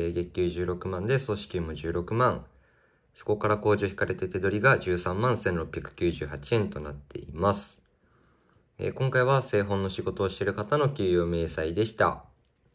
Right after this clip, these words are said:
えー、まあ、三年目の四十二歳ということで、まあ、四十二歳で今後考えたら、まあ、確かに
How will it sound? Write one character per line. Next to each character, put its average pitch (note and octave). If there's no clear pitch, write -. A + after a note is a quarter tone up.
え F#2+
ー、 G2
ま A#2
あ、 -
三 A#2
年 A#2+
目 A#2+
の A#2
四 G#2+
十 G2+
二 G2+
歳 G#2
と F#2+
い F#2+
う F#2
こ G#2
と B2
で、 A#2
ま A2+
あ、 A2+
四 A#2
十 A2
二 G#2
歳 G#2
で F2
今 F#2
後 F#2
考 G#2
え A#2
た G#2
ら、 F2+
ま D#2+
あ、 D#2+
確 F2+
か F2+
に E2